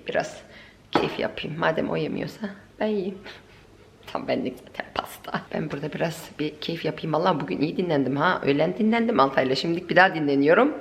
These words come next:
O bugün kom keyfim kom oldu. Benim çocukları yemek yapma hevesi sardı bu aralar.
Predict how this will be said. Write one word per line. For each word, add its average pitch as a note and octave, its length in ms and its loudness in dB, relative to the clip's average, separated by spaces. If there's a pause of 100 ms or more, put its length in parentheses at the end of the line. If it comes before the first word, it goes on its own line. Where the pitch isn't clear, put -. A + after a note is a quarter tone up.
(220)
O G3+ 240 8
bugün B3 360 6
kom A#3+ 220 2
keyfim B3 380 6
kom B3 220 4
oldu. G3+ 480 6 (500)
Benim F#3+ 200 12
çocukları F#3+ 500 8
yemek G3 420 8
yapma E3 340 6
hevesi E3 340 6
sardı D3+ 480 4
bu D3+ 60 6
aralar. D#3 400 8